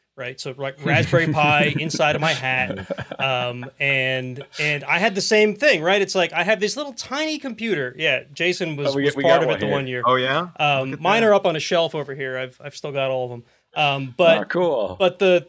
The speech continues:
Speaker 1: the, the problem was, like, I had this tiny little computer. I was using a Raspberry Pi A at the time, if you remember those.
Speaker 3: Oh, yeah.
Speaker 1: They were
Speaker 3: Oh, yeah.
Speaker 1: like, I don't know, a hundred twenty-eight meg or two hundred fifty-six meg of memory. They were tiny little machines.
Speaker 3: Yeah.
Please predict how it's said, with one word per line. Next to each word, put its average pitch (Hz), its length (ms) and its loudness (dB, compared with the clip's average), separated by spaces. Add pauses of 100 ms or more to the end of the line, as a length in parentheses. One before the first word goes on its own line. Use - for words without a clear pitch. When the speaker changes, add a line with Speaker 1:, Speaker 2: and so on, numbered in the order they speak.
Speaker 1:
the, 175 320 2
the 165 100 -8
problem 240 440 2
was, 180 340 2
like, 151 280 2
I 156 80 -2
had 175 180 -2
this 170 140 -6
tiny 202 340 -4
little 226 160 -2
computer. 190 480 -6
I - 20 0
was 135 120 -8
using 156 180 -8
a 147 40 -6
Raspberry 143 340 -6
Pi 131 220 -2
A 135 300 -4
at 127 100 -6
the 131 80 -14
time, 117 280 -12
if 123 80 -20
you 127 80 -14
remember 123 240 -12
those. 117 220 -14
Speaker 3:
Oh, 95 100 -10
yeah. 92 300 -14 (100)
Speaker 1:
They 156 80 -4
were 160 80 0
Speaker 3:
Oh, - 60 0
yeah. 156 160 4
Speaker 1:
like, 104 160 -14 (520)
I 151 140 -4
don't 143 80 -6
know, 104 260 -14
a 135 60 -16
hundred 135 300 -10
twenty-eight 127 420 -10 (440)
meg 120 440 -10
or 110 140 -16 (140)
two - 100 -18
hundred 131 140 -10
fifty-six 135 460 -10
meg 120 220 -10
of 110 80 -12
memory. 123 320 -10
They 127 120 -10
were 127 100 -12
tiny 262 420 -10
little 139 160 -8
machines. 131 400 -8
Speaker 3:
Yeah. 98 240 -6